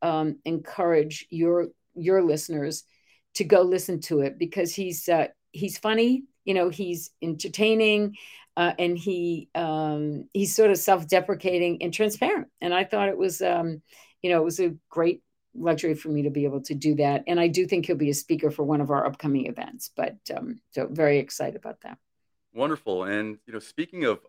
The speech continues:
Speaker 2: uh, upcoming events, uh, what's on the roster this year as far as summits, conferences, talks? You know, if you can kind of give, you know, I guess,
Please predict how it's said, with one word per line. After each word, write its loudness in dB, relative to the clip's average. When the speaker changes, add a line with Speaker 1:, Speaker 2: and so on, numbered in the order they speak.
Speaker 2:
uh, 2
upcoming -12
events, -8
uh, -12
what's 0
on 0
the 0
roster -2
this -6
year -14
as -20
far -6
as -6
summits, -4
conferences, -8
talks? 2
You -6
know, 4
if -6
you -10
can -8
kind 8
of 0
give, 6
you -4
know, 6
I 4
guess, -2